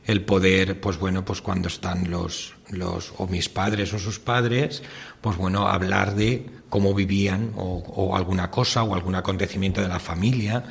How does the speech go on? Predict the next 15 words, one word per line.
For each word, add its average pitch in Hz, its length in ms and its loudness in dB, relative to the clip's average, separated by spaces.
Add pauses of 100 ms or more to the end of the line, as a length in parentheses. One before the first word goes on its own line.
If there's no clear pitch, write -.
(280)
y - 60 -14
cómo 107 180 -2
se 113 140 4
vivió 92 300 2
eso, 104 340 0
qué 104 120 0
se - 180 0
hizo. 110 460 -2 (380)
Y 104 120 4
entonces 104 500 4
estamos, 110 580 0
pues 95 220 -2
eso, 90 220 -2
¿no? 92 100 -2
El 104 120 -2